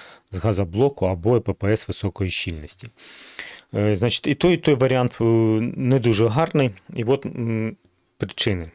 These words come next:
Значить, дивіться, ситуація, м, така. Коли у нас з вами обліцувальна цегла, я вже розповідав, що для того, щоб зменшити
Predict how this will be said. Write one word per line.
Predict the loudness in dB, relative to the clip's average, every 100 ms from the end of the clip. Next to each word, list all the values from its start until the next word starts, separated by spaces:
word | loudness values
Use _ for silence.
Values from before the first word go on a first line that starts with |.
| -6
Значить, | -6 -4 -2
дивіться, | -2 -2 -6 -12
ситуація, | -8 0 2 2 2 0 0
м, | -4 -4
така. | -4 -4 -6 -4
Коли | 0 4 4
у | 2
нас | 2 2
з | 2
вами | 2 2 0
обліцувальна | 0 -2 0 2 2 0
цегла, | 0 2 2 2 0 -4 -18 -16 -16 -10
я | -2 -2
вже | 0 2 2
розповідав, | 2 0 -2 0 0 -2
що | -2 0 0 2 -2 -6 -12 -12
для | -6 0
того, | 2
щоб | 2 2 0
зменшити | 2 2 2 -2 0 0 0 -2